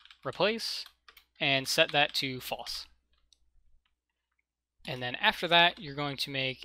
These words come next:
a list tag called values, and you're just going to save it like this, and just go ahead and select all of this and paste it into your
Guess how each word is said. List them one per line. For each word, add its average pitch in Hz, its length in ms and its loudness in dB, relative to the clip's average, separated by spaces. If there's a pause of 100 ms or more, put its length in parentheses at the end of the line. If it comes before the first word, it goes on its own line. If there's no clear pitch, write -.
a 131 520 -2 (680)
list - 300 4
tag 180 420 2 (520)
called 113 340 -6 (720)
values, 165 560 6 (1700)
and 131 420 0
you're 131 120 -8
just 131 160 0
going 139 320 -6
to 131 400 -6
save 165 400 8
it 185 100 0
like 147 200 -4
this, - 500 2 (1200)
and 139 380 0
just - 340 -4 (140)
go 160 140 4
ahead 151 340 4
and 135 200 -6
select - 320 0
all 160 180 2
of 147 60 -4
this - 440 0 (1160)
and 131 300 -2
paste 160 320 6
it 156 120 4
into 147 340 -4
your 131 640 -2